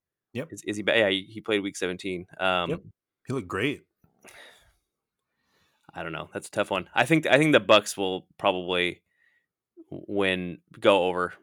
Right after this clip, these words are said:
Speaker 2: that seven and a half. As
Speaker 1: I
Speaker 2: much as, as,
Speaker 1: disagree.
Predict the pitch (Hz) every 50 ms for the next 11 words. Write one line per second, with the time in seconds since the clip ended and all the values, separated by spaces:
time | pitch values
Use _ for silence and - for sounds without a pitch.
0 | _ _ - 87 87 85 80 - _ _ - - 92 87 90 80 80 - 78 71
1 | 82 - - _ _ _ _ _ _ _ _ _ _ _ _ _ _ - - 104
2 | 104 110 120 107 120 - - - 156 160 98 95